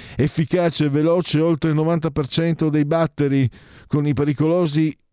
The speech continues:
come i pericolosi Escherichia coli e Staphylococcus aureus. Dopo il trattamento igienizzante l'acqua diventa peraltro anche sterile,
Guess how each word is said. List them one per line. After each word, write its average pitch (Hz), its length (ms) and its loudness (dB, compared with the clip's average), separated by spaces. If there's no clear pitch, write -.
come 165 360 2
i 120 80 0
pericolosi 139 840 0
Escherichia 151 840 0
coli 123 600 2
e 117 120 0
Staphylococcus 156 1300 0
aureus. 87 520 0
Dopo 175 260 2
il 160 60 0
trattamento 202 720 2
igienizzante 151 880 2
l'acqua 151 320 0
diventa 120 380 0
peraltro 117 440 -2
anche 127 220 -2
sterile, 82 580 0